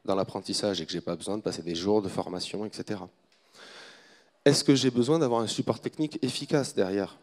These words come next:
Ou est-ce que concrètement, si je me débrouille, euh, tout seul, j'ai un logiciel installé, ça me suffira ? Les fonctionnalités, ça ne sert à rien d'avoir six cents fonctionnalités si vous en utilisez dix.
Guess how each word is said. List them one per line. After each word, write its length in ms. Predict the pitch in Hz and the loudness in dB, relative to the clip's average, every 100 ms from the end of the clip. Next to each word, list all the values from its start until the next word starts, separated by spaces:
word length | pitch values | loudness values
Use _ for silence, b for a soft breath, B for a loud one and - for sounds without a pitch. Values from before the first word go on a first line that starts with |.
| - | 2
Ou 100 | 110 | 2
est-ce 120 | 104 | 4
que 60 | 110 | 0
concrètement, 600 | 107 - 104 131 156 147 | -2 -4 -4 0 0 0
si 160 | 113 | -2
je 80 | 98 | -2
me 80 | 98 | 0
débrouille, 360 | 104 101 104 | 2 4 2
euh, 380 | 98 90 85 87 - - _ _ _ - | 2 0 -2 -4 -8 -14 _ _ _ -10
tout 140 | 120 | -8
seul, 340 | - 147 170 120 | 4 6 6 4
j'ai 160 | 95 | 0
un 80 | 92 | 0
logiciel 460 | 98 101 - 113 101 | 0 0 0 -2 -2
installé, 480 | - 90 120 160 - - | -2 -2 -2 -4 -6 -10
ça 120 | - | -6
me 60 | 120 | -6
suffira ? 460 | - - 131 117 - _ _ B B B B B B - | -6 -6 -6 -6 -12 _ _ B B B B B B -2
Les 100 | 110 | 0
fonctionnalités, 840 | 147 147 - 160 160 160 - 139 - - _ | 2 2 4 6 6 4 2 2 0 -20 _
ça 160 | - 104 | -6 -6
ne 80 | 95 | -4
sert 220 | 117 120 | -4 -4
à 80 | 117 | -6
rien 240 | 131 160 | -6 -4
d'avoir 320 | 107 95 - | -2 -4 -6
six 220 | - - 170 | -8 -8 -6
cents 240 | - 143 | -4 -4
fonctionnalités 840 | 127 113 113 101 92 87 127 160 147 | -6 -4 -4 -2 -4 -2 -2 -2 -4
si 180 | - 104 | -6 -4
vous 160 | 101 | -4
en 100 | 98 | -4
utilisez 520 | 101 92 101 104 143 | -4 -6 -6 -6 -6
dix. 520 | - - 147 - - | -6 -10 -10 -10 -14